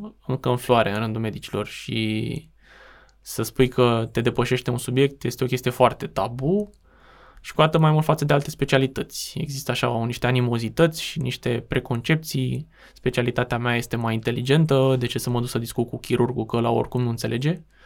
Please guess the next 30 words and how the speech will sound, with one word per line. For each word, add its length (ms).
De 100
ce 120
să-i 160
explic 280
eu 80
lui? 320
Chirurgul 520
se 140
gândește 340
că 100
ăla 220
oricum 260
e 60
internist 640
și 160
de 60
ce 120
să-i 160
explic 280
eu 80
lui 100
ce 100
să 120
operez 380
și 120
oricum 580
mai 120
bine 180
operez 380
eu? 280